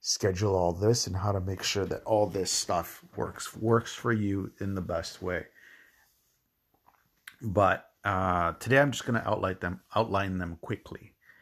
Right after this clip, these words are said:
So they are exercise,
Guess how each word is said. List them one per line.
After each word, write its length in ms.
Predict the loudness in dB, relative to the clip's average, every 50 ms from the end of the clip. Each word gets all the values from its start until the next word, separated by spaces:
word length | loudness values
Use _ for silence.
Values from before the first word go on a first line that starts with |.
| -20 -20 -20 -20 _ _ _ _ _ _ _ _ _ _ _ _ _ _
So 380 | -6 0 4 6 6 6 4 2 -2
they 280 | -2 2 6 6 8
are 440 | 8 6 4 2 2 0 -2 -4 -8 -12 -18 -20 -20 -20 _ _ _ _ _ _ _ _ _ _ _ _ _ _ _ _ _ _ _ _ _ _ _ _ _ _ _ _ _ _ -20 -20 _ _ _ _ _ _ _ _ _ _ _ _ _ _ _ _ _ _ _ _ _ _ _ _ _ _ _ _ _ 0
exercise, 880 | 2 2 4 2 0 -2 -2 0 0 0 0 0 0 -2 -4 -8 -12 -16